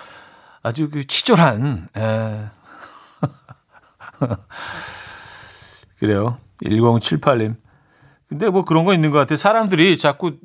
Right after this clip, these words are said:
나에 대해서 뭐 좋은 방향으로 계속 내가 그렇지 않더라도 계속 얘기를 하고 그래주면 나중엔 점점 조금씩 변해서 그런 사람이 돼 있는 경우도 굉장히 많더라고요.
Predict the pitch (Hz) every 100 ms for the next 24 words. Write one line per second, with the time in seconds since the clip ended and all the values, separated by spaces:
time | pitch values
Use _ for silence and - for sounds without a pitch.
0 | - 123 127 151 151 127 170 143 98 147
1 | 160 147 - 156 185 180 175 165 156 170
2 | 151 143 135 123 170 - 143 - 156 127
3 | 139 123 139 151 - - _ - - 175
4 | 147 131 131 160 156 151 170 185 143 139
5 | 131 151 196 95 92 _ _ _ _ -
6 | 135 175 214 165 175 165 202 - 147 143
7 | 196 - - 151 156 175 147 190 180 180
8 | 190 175 127 151 190 165 165 160 175 131
9 | 156 147 101 104 104 101 143